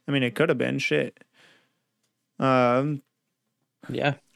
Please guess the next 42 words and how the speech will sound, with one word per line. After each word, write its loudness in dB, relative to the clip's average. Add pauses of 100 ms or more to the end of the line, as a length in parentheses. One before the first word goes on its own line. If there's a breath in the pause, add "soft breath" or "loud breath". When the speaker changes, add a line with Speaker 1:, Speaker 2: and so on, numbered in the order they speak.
Speaker 1:
what 6
about 8
some 4
other 8
ones? 0
Normally, 6
I 4
mean, 4
you've 2
listened 2
to 4
a 2
few 4
episodes 0
now. 0 (420 loud breath)
Normally, 8
I 8
do, 6
like, 6
the 2
top 4
three 2
favorite, 2 (240)
uh, 0
favorite 2
Optic 2
moments. 2
Speaker 2:
Um, 2 (2750)
the -4
Scump, 4
uh, -2 (840)
the 4
who's 4
the 0
best 2
in -6
the -8
game 0
one -2
for -4
sure. -2
Speaker 1:
Okay. 0